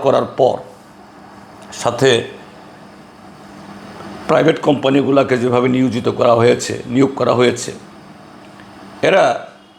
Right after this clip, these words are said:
যারা প্রতি মাসে তিনশো, চারশো, পাঁচশো, সাতশো টাকা বিল দিতেন, তাদের ঘরে ষাট,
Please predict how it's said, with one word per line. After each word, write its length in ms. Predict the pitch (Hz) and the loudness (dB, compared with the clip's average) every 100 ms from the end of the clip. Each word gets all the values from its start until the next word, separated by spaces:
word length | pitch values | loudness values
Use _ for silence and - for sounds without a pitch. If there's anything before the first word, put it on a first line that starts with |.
| _ _ - - - - - - | _ _ -20 -20 -20 -20 -20 -18
যারা 340 | - 110 117 175 - - | -4 0 2 2 -2 -6
প্রতি 240 | 123 143 131 | -6 -2 0
মাসে 320 | 151 151 165 123 - - - - - - - - - - - - - - - - - - - - - - | 0 2 2 2 0 -8 -20 -20 -20 -20 -20 -20 -20 -20 -20 -20 -20 -20 -20 -20 -18 -18 -16 -16 -14 0
তিনশো, 340 | 156 143 143 143 | 2 4 2 2
চারশো, 300 | 147 139 - 139 139 | 2 0 0 0 0
পাঁচশো, 280 | 139 - 135 | -2 0 0
সাতশো 260 | 127 117 147 | 0 -2 2
টাকা 280 | 139 131 123 107 - - - - 113 | 2 4 2 0 -6 -18 -20 -18 -6
বিল 260 | 107 202 156 | 2 2 2
দিতেন, 260 | 131 - - - - - - - - - - - - - - - - - - - - - - - | -4 -8 -14 -16 -20 -20 -20 -20 -20 -20 -20 -20 -20 -20 -20 -20 -18 -18 -16 -16 -16 -16 -14 -4
তাদের 280 | 151 165 226 175 | 0 0 0 2
ঘরে 220 | 180 160 139 - - - - - - - - - - - - - - - - - | 2 2 0 -4 -16 -20 -20 -20 -20 -20 -20 -20 -20 -20 -20 -20 -20 -20 -14 -4
ষাট, 240 | 135 139 | 0 0